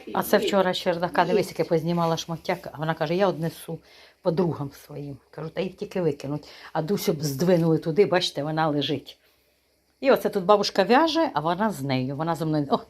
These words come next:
Speaker 2: дрімає. Всю роботу робить, коротше. Бабушка тільки так.
Speaker 1: Було п'ять, остався
Speaker 2: Полтора.
Speaker 1: Так.
Speaker 2: Ну, так в'язать хорошо, в'яже, дай в'яже,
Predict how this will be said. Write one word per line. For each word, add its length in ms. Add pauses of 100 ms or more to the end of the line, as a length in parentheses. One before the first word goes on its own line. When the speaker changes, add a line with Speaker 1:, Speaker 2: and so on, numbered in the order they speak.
(180)
Speaker 2:
дрімає. 500 (1000)
Всю 200
роботу 400
робить, 260
коротше. 480 (240)
Бабушка 360
тільки 220
так. 160
Speaker 1:
Було 300
п'ять, 720 (320)
остався 880 (400)
Speaker 2:
Полтора. 540 (1040)
Speaker 1:
Так. 80 (1300)
Speaker 2:
Ну, 260
так 200
в'язать 340
хорошо, 400
в'яже, 260
дай 200
в'яже, 340